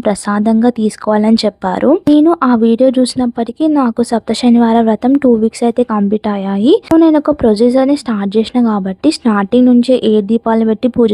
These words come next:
చేస్తున్నాం కాబట్టి ఏడు శనివారాలు పూర్తయ్యేంత వరకు ఏడు దీపాలు పెట్టి పూజ చేద్దామని నేను అనుకున్నాను. ఎన్ని దీపాలు పెట్టి పూజ చేయాలనేది మన ఇష్టం అన్నమాట. నార్మల్గా మనమైతే రెండు దీపపు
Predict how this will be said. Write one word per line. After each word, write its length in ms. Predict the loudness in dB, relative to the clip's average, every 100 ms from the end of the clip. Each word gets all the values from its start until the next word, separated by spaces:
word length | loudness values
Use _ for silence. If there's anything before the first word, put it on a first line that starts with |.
| 0
చేస్తున్నాం 340 | 0 0 0 0
కాబట్టి 400 | -2 -4 -4 -4 -2 2
ఏడు 160 | 2 2 2
శనివారాలు 600 | 0 0 0 0 0 -2 -2
పూర్తయ్యేంత 580 | 0 0 0 0 0 0 -2
వరకు 260 | -4 -2 -2 0 2
ఏడు 160 | 2 2
దీపాలు 320 | 0 0 -2 0
పెట్టి 180 | -4 -2 -4 0
పూజ 140 | -2 -2
చేద్దామని 560 | -2 -2 -4 -6 -2 0 2
నేను 140 | 2 0
అనుకున్నాను. 560 | -2 0 0 0 0 0 -2 _ 2
ఎన్ని 180 | 4 4
దీపాలు 380 | 2 2 2 2 0
పెట్టి 220 | -2 -4 -2
పూజ 160 | 0 2 2
చేయాలనేది 720 | 0 -2 -2 -4 -6 -6 -2 0
మన 160 | -2 -4
ఇష్టం 240 | -8 -4 -2
అన్నమాట. 400 | -2 -4 -6 -8 -6 -6 -6 -20 -4 2
నార్మల్గా 540 | 4 4 2 0 0 2 2
మనమైతే 480 | 0 0 -2 0 0
రెండు 200 | 2 0 0
దీపపు 300 | -4 -4 -6